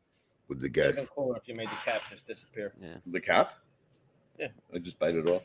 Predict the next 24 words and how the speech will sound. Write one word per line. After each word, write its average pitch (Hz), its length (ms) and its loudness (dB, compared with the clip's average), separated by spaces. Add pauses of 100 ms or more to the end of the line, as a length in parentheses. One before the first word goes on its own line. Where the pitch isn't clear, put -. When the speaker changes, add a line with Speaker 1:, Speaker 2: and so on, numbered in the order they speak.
Speaker 2:
Or 180 60 4
Speaker 4:
and - 100 0
make 87 100 0
Speaker 2:
just 95 40 -6
Speaker 4:
it 92 40 -2
Speaker 2:
m-, 92 80 -2
Speaker 4:
disappear. - 440 6 (140)
Speaker 2:
you 262 100 8
know. 175 300 8
Speaker 4:
<laughs> - 40 -12 (960)
Speaker 3:
Yeah. 110 180 -4 (680)
Speaker 4:
So 160 220 12
anyway, 175 200 12 (680)
<laughs> - 760 -20
so 131 140 12
it's 135 120 12
a 139 60 12
Kubra 151 380 12
wrapper. 127 500 12 (1000)
It's - 100 -8
got 127 160 12
an 120 80 8
Indonesian 139 560 6
binder, 98 520 8